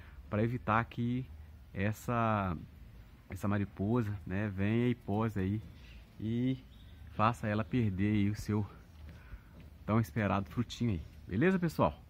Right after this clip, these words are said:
Quem gostou do vídeo, dá aquele like. Quem não se inscreveu no canal, se inscrevam.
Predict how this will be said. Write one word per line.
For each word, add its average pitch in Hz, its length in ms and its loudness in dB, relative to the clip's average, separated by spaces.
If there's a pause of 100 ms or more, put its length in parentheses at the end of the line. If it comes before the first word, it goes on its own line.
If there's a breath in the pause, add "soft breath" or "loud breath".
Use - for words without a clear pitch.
(220)
Quem 151 220 4
gostou 131 400 4
do 110 100 4
vídeo, 107 400 6
dá 110 180 4
aquele 107 260 2
like. 110 440 4 (380 loud breath)
Quem 139 120 2
não 143 40 4
se - 60 -10
inscreveu 113 340 4
no 110 60 -2
canal, 101 300 2
se - 140 -4
inscrevam. 127 560 2